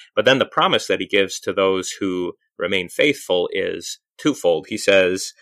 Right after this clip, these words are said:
"I will give you some hidden manna." So don't,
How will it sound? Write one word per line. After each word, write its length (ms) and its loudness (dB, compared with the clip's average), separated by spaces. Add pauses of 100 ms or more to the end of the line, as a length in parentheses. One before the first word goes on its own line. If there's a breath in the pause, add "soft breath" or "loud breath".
(220 soft breath)
"I 100 4
will 140 6
give 160 0
you 100 4
some 240 -2
hidden 360 0
manna." 420 -4 (380)
So 340 0 (600)
don't, 220 4